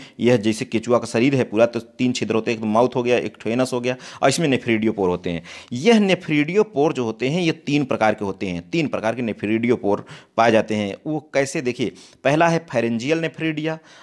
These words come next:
और दूसरा है इंटीग्यूमेट्री ने-, नेफ्रिडिया, और नेफ्रिडिया सेप्टल नेफ्रिडिया, ठीक है। फेरेंजियल जो नेफ्रिडिया होता है, यह खंड किस खंड में होता है? चार, पाँच, छः, चार, पाँच, छः खंड में होता है चार सौ छप्पन, ठीक है, ऐसा आप समझ लीजिए।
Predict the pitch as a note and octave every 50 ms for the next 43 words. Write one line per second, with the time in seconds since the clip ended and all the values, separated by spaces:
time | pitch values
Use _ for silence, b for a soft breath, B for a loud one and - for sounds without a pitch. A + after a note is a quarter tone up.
0 | B B - C3+ C#3 B2+ G#2+ B2 B2+ B2+ - D#3+ D#3+ D#3+ D#3 C3 C3 A#2 A#2+ C3
1 | A2+ A#2 A2+ G#2+ A2 G#2+ G#2+ - - - D#3 E3+ F3 E3 D#3+ D3 C#3+ - - D3+
2 | C#3 C3 - D#3 D3 D3 D3 D3 D3+ D3+ D3+ D3 B B B B B - C3 B2+
3 | B2 A2+ G#2 A2+ A2+ A2 - D3 C3 C3 C3 C3 B2 - - - - D#3+ - -
4 | - C3+ A#2 A2 G2 - - F#2 F#2 F2 F2+ F#2+ F#2+ F#2 D#3 D#3 F3 E3 E3 B
5 | B B B _ - C#3+ C#3 C3+ D3+ D#3 D3 D#3 F#3+ A3 G#3+ G#3 F#3+ E3+ D#3+ D3
6 | C#3+ C3+ C3 - C#3 C#3+ C#3+ D#3 E3+ D#3 C3+ C3 C#3 C#3 D3 C#3+ D#3 D#3 D#3 -
7 | - D3+ D3 C#3 C#3+ - E3 - - - D#3 D#3 D3 D3+ D3 - D#3 D3 D3+ -
8 | - - A2 A2 A#2 A#2+ B2 B2 B2 - - G2 G#2 G#2+ A2 A#2 A2+ - - -
9 | - - E2 b b b b b b b - - D#3 D3+ D#3 E3+ E3+ E3 - C#3
10 | C#3 D3 C#3+ C#3 C3+ - - - D#3+ D3 - - - C3+ C3 B2+ A#2+ B2 B2 B2
11 | B2 - C3 C#3 C#3 C3+ - - A#2 A2 A#2+ A#2+ - D3+ D3 - - - - -
12 | - _ - A#2+ G#2+ F2 - - C3+ - G2 B B B B B B - - A2+
13 | A2 - G#2+ G2+ - - - - - B2 G#2+ G2 F#2+ F#2 F#2 F#2 A2+ D#3+ F3